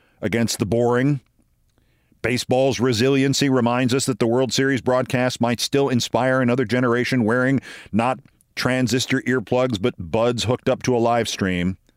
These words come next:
Or, like that unhappy eighteen ninety classic, the whole thing could wind up getting canceled.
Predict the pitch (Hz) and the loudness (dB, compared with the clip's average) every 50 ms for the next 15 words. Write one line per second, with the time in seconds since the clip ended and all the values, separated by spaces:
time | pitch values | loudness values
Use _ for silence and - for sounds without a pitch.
0 | _ _ _ _ _ _ _ _ _ _ _ _ _ _ _ _ _ _ _ _ | _ _ _ _ _ _ _ _ _ _ _ _ _ _ _ _ _ _ _ _
1 | _ _ _ _ - - - 78 87 120 147 151 _ _ _ _ _ _ _ _ | _ _ _ _ -12 -8 -4 -2 -2 -2 -4 -6 _ _ _ _ _ _ _ _
2 | _ _ _ _ _ _ _ _ _ _ _ - - 69 87 - - 101 95 92 | _ _ _ _ _ _ _ _ _ _ _ -10 -6 -6 -6 -4 -2 -2 -2 -2
3 | - - - 90 87 87 95 98 92 90 - 98 92 - 95 101 90 - - 101 | -4 -6 -6 -4 -4 -2 -2 -4 -4 -2 -2 -4 -2 -2 -2 -4 -2 -2 -2 -2
4 | 92 87 87 95 101 117 120 104 85 73 69 - - - 82 73 - - - 95 | 0 0 0 0 0 0 0 0 -2 -4 -4 -8 -6 -6 -6 -4 -4 -4 -4 -6
5 | - - - - _ _ _ _ _ _ _ _ _ _ _ _ _ _ _ _ | -6 -8 -12 -20 _ _ _ _ _ _ _ _ _ _ _ _ _ _ _ _
6 | _ _ _ _ _ _ _ _ _ _ - 73 71 95 104 104 98 104 123 120 | _ _ _ _ _ _ _ _ _ _ -8 -4 -2 0 0 -2 0 0 0 0
7 | 123 113 95 92 92 98 101 90 98 85 90 98 98 90 90 87 - 117 117 113 | 2 2 2 2 2 0 2 0 0 -2 0 -2 -2 0 -2 -2 -2 -2 -2 -2
8 | 107 - - 82 65 - | -2 -2 -4 -6 -6 -8